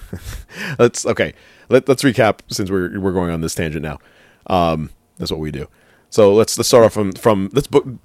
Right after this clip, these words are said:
let's talk about the bookends of Monday Night Raw. So you started off with Charlotte Flair in the ring, and then you knew someone, something was gonna happen with the interruption, and sure enough, it did because W W E.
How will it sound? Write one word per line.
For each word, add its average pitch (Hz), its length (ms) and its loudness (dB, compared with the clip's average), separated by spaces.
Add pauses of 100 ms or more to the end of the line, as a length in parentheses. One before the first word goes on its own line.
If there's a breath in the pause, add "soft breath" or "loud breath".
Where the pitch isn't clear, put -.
(120)
let's 127 140 -4
talk 139 100 -2
about 113 140 0
the 90 80 -8
bookends 90 320 -2
of 82 240 -4
Monday 82 220 -2
Night 73 160 -8
Raw. - 200 -12
So - 140 -2
you 107 80 0
started 135 300 4
off 123 180 4
with 92 80 -2
Charlotte 82 280 0
Flair 82 160 -2
in 76 80 -8
the 78 80 -6
ring, 65 300 -10
and 101 120 -4
then 104 100 -2
you 104 80 0
knew 117 140 4
someone, 104 240 2
something 104 320 -6
was 87 100 -4
gonna 87 120 -6
happen 82 200 -6
with 82 80 -6
the 80 80 -8
interruption, 80 560 -6
and 120 320 -2
sure 110 160 -2
enough, 90 180 -4
it 95 80 -8
did 85 200 -4
because 85 400 -4 (220)
W 78 180 -4
W 92 260 0
E. 76 100 -4